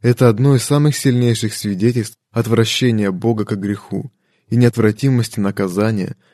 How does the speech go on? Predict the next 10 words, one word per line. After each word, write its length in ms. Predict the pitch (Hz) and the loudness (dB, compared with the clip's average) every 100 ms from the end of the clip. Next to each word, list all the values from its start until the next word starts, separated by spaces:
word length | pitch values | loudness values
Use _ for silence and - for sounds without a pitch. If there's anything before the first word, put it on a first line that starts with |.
| _ | _
которое 460 | 123 113 120 113 | 0 2 4 4
постигнет 640 | 110 107 - - 127 131 104 | 2 -4 -4 -2 0 0 -2
виновного. 640 | 101 101 92 85 87 - - _ _ _ _ _ _ _ _ _ _ _ _ _ _ | -2 -2 -2 -4 -8 -10 -14 _ _ _ _ _ _ _ _ _ _ _ _ _ _
Пророчество 580 | - 135 160 151 127 123 | 0 2 2 2 -2 -4
Спасителя 640 | - 110 - 147 127 98 | -2 -2 2 2 2 0
относительно 640 | 98 107 104 135 131 110 104 | 0 -2 -4 -2 0 0 -2
судов, 560 | - 104 90 127 120 | -4 -4 2 2 2
свершившихся 960 | - 104 101 - 127 - 104 - - 92 | -2 -4 -2 0 -2 -2 -8 -8 -8 -4
над 280 | 101 113 107 | -2 -2 0
Иерусалимом, 800 | 101 101 - 98 110 123 95 | -2 -2 -2 -2 0 0 -2